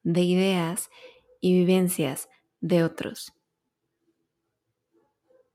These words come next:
Y te digo todo esto porque el libro del que hoy te vengo a hablar contradice,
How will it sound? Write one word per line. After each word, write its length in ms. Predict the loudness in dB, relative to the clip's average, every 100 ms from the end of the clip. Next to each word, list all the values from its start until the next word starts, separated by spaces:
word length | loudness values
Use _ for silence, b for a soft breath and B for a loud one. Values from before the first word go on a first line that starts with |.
| _ _ _ _ _ _ _ _ _ _ _ _ _ _ -6
Y 100 | 8
te 120 | 8
digo 220 | 10 6
todo 320 | 6 6 8
esto 600 | 6 4 -2 -4 -4 -4 b b b b _
porque 260 | -2 2
el 80 | 4
libro 220 | 4 6
del 200 | 4 4
que 220 | 2 -2 2
hoy 220 | 2 2
te 180 | 0 -2
vengo 300 | 0 0 0
a 40 |
hablar 440 | -2 -2 -4 -8 _ _ _ _ _ _ _ _ _
contradice, 1000 | -6 -6 0 2 2 2 0 -2 -4